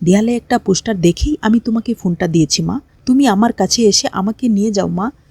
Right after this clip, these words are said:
দীপা বলে, "ঠিক আছে মা, আমি এক্ষুনি এসে পড়ব, আগে আমায় ঠিকানাটা বল।" রূপা ঠিকানাটা বলতেই দীপা সূর্যকে ফোন দিয়ে তাড়াতাড়ি আসতে বলে। সূর্য আসতেই দীপা সূর্যকে জড়িয়ে ধরে বলতে থাকে, "ডাক্তারবাবু, আমার রূপা ফোন করেছিল, আমাদেরকে এক্ষুনি রূপার কাছে যেতে হবে।"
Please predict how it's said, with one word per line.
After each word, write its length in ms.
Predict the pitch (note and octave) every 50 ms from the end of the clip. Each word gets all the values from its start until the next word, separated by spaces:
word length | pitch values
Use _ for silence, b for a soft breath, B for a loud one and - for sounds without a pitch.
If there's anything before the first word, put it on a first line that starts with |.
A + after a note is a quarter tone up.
| _ -
দীপা 220 | E3+ A#3 - D4+ C#4+
বলে, 200 | C#4+ D4+ D4+ D4
"ঠিক 200 | - - - -
আছে 200 | F#3+ - - A3
মা, 140 | A#3+ D4 - -
আমি 160 | F3 F#3+ G3+
এক্ষুনি 460 | - G#3+ A#3+ - - - C#4+ C#4 A3+
এসে 200 | F3 E3 - G#3
পড়ব, 300 | G3 - G#3+ G#3+ G#3+ C#4+ - -
আগে 240 | F#3+ G3+ G3 A#3 A3+
আমায় 220 | G3+ F#3+ A#3 C#4 -
ঠিকানাটা 440 | - A#3+ A#3 A#3 F#3 F3 - - D3+
বল।" 260 | D#3 E3+ D#3 - - - - - _ _ _ -
রূপা 240 | - B3+ B3+ - D#4
ঠিকানাটা 480 | - - - - C4 B3+ C4 B3+ - B3+
বলতেই 400 | G#3 F3 F#3+ F#3 F3 - C4 C#4
দীপা 300 | A#3 A3+ A3 - B3 A#3
সূর্যকে 500 | - - A3 G#3 G3+ B3 B3 - B3+ A#3+
ফোন 260 | - - F#3+ F#3+ G3
দিয়ে 160 | G3 A3+ B3+
তাড়াতাড়ি 500 | - - F#3+ F3 F3 F3 - F#3+ A#3 A#3
আসতে 260 | G3 E3+ - - E3+
বলে। 420 | D3 D3 D#3 D3+ C#3+ - - - F3 - _ -
সূর্য 360 | - - - E3 D3 - E3
আসতেই 540 | - - F#3 G3+ - - - A#3 G3+ A#3 C4+ - _ - E3+
দীপা 200 | F3 - D#3+ D#3
সূর্যকে 460 | - - A3+ A3+ A3+ B3 - - A3+
জড়িয়ে 340 | F3 F#3 F#3 F3+ A3 A3+ A3
ধরে 240 | - E3+ E3 G3+
বলতে 300 | F#3+ E3+ D#3+ - - -
থাকে, 240 | G#3 A#3 A3+ - A#3
"ডাক্তারবাবু, 580 | G3+ - - - - F3 E3 F3 F3+ F#3+ B3+ E4+ b b b b b
আমার 240 | - E3+ F3 F3+
রূপা 300 | E3 G3 A#3 - - F3
ফোন 240 | F3+ - - A#3+ G#3
করেছিল, 500 | - - D#3+ D3+ C#3+ - - D#3+ E3 - - - - _ _ _ _
আমাদেরকে 400 | - E3 E3+ D#3 E3 D#3+ - E3
এক্ষুনি 420 | E3 - A3 - - - C#4 C#4
রূপার 260 | B3+ G#3+ - - F3+ F3+
কাছে 260 | - D#3+ - - C4+
যেতে 260 | B3 A#3 - - D#3+
হবে।" 300 | D#3 E3+ - D#3 C#3 -